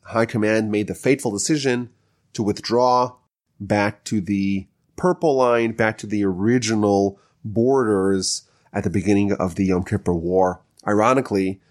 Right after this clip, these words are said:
the Israeli collapse of the first couple days of the war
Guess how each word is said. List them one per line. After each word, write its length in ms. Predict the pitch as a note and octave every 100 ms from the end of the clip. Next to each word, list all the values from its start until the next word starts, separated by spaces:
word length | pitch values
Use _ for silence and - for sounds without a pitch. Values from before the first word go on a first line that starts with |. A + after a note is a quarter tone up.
| _ _ -
the 140 | A2
Israeli 380 | G#2 G#2+ A#2+ C3+
collapse 340 | A#2+ A2+ A#2+
of 60 | G2+
the 100 | F#2+
first 240 | B2+ A#2+
couple 160 | B2+ G#2+
days 180 | A2+ G#2
of 60 |
the 60 | G2+
war 580 | A2 F#3+ D3+ B2 A2+